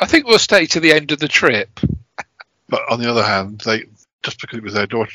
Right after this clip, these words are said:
Speaker 2: doesn't mean to say that one of them wasn't the ki-, the killer of the daughter. But,
Speaker 1: True, true.
Speaker 2: um, they, they, they, as far as the police didn't want them to hang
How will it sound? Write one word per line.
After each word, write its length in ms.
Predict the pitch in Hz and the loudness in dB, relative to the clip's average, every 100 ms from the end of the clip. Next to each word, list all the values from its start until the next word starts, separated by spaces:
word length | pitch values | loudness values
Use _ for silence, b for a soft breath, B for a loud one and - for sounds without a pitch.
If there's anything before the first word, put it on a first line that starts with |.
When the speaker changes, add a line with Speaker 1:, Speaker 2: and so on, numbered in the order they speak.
| - | -14
Speaker 2:
doesn't 180 | 104 | -14
mean 120 | 110 101 | -16 -8
to 40 | |
say 160 | 110 110 | -4 -2
that 160 | 104 | -2
one 140 | 107 110 | -4 -4
of 80 | |
them 160 | 101 101 | -6 -10
wasn't 340 | 104 - - | -10 -12 -16
the 60 | 95 | -16
ki-, 180 | - 127 - | -14 -14 -14
the 80 | 104 | -16
killer 280 | - 131 135 | -6 -2 -2
of 100 | 98 | -4
the 80 | 98 | -8
daughter. 300 | - - - _ - | -10 -14 -20 _ -20
But, 100 | - | -14
Speaker 1:
True, 460 | - 113 131 143 156 B B | -8 -4 -4 -4 -8 B B
true. 260 | - 131 135 | -8 -4 -4
Speaker 2:
um, 360 | 101 101 98 - _ | -2 -4 -8 -18 _
they, 120 | 101 98 | -8 -8
they, 260 | - 101 117 _ - | -10 -10 -10 _ -16
they, 120 | 113 | -14
as 300 | - _ - | -14 _ -12
far 120 | - 113 | -6 -6
as 60 | |
the 80 | - | -6
police 220 | - 101 | -12 -12
didn't 160 | 110 107 | -14 -16
want 120 | 107 | -18
them 100 | 104 | -18
to 120 | 98 | -14
hang 160 | 104 98 | -12 -12